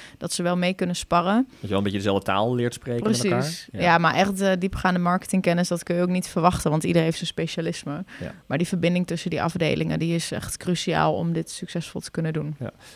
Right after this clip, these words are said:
Speaker 2: Maar dat betekent dat ook, ja, hè, dan leg je ook het initiatief bij H R. Ik kan me ook voorstellen dat je als marketeer ook wel kunt zeggen van, "Hey jongens van H R,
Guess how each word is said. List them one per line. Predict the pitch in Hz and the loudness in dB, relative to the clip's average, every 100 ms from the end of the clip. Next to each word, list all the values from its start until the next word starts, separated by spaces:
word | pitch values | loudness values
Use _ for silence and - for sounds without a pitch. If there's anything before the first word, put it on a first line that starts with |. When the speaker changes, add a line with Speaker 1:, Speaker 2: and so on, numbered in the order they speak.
| - | -4
Speaker 2:
Maar | 117 | 2
dat | 113 113 | 2 4
betekent | 104 107 104 - | 2 2 -4 -6
dat | - 95 | -6 -4
ook, | 104 101 101 | -4 -6 -8
ja, | 110 101 - - | -6 -6 -8 -8
hè, | 104 | -6
dan | 151 | -2
leg | 104 104 | -2 -2
je | |
ook | 107 | -4
het | 104 | -2
initiatief | 104 98 110 101 | -2 -2 -4 -2
bij | 95 | -2
H | 95 87 | -2 -2
R. | 120 | -2
Ik | 131 | -2
kan | 95 | 0
me | 98 | 0
ook | |
voorstellen | - 117 113 - 113 | 0 0 0 0 -4
dat | 110 | -2
je | |
als | 120 | 0
marketeer | 120 120 - 139 131 | 2 2 0 -2 0
ook | 143 | 0
wel | 180 | 0
kunt | 156 | -2
zeggen | - 110 110 | 0 -2 0
van, | 110 | 0
"Hey | 117 | 0
jongens | 113 110 - | 0 -2 -2
van | 107 | -2
H | 95 | 0
R, | 101 | 0